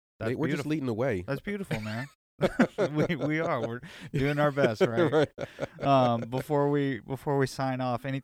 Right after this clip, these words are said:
Speaker 1: anything else, you know, from the past couple weeks, or anything you, you wanna, uh, you wanna drop for, for coming up?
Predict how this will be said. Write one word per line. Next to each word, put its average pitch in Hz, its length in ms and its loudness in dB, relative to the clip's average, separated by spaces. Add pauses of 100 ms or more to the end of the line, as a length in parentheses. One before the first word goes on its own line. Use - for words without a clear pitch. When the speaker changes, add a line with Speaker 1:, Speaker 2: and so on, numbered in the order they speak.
(140)
Speaker 1:
anything 135 400 -4
else, 127 320 -4 (100)
you 127 100 -10
know, 123 180 -4
from 120 180 -12
the 117 80 -8
past 120 280 -6
couple 117 300 -6
weeks, 123 380 -6
or 110 160 -4
anything 113 400 -8
you, 110 240 -8 (480)
you 113 100 -8
wanna, 113 540 -4
uh, 107 360 -6 (800)
you 113 100 -10
wanna 113 220 -6
drop 113 400 -4
for, 110 320 -6
for 107 140 -10
coming 113 360 -6
up? 117 280 -6